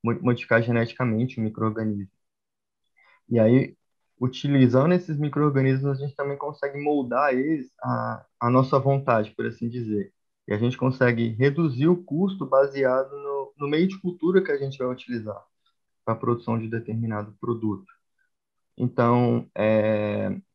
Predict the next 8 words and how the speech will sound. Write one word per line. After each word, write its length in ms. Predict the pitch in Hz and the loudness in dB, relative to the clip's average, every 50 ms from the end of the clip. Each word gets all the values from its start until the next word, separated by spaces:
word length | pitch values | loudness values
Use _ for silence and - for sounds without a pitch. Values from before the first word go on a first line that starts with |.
| _ _ - | _ _ -18
respondendo 440 | 120 - - 139 135 127 131 131 131 | -14 -8 -4 -2 0 2 2 2 0
a 40 | |
sua 140 | 135 151 139 | 0 -2 -4
pergunta, 560 | 139 147 147 135 120 120 117 113 110 - 113 | -4 -2 -2 -2 0 0 -2 -2 -2 -4 -6
geralmente, 720 | 113 127 139 143 165 180 170 139 135 147 175 175 - - _ _ _ _ _ _ - - | -2 0 0 2 2 2 2 0 0 -2 -2 -4 -6 -14 _ _ _ _ _ _ -18 -10
quando 160 | - 117 117 | -6 -4 -4
a 60 | 120 | -4
gente 400 | 117 123 123 - 135 123 131 - | -4 -4 -6 -6 -6 -8 -8 -10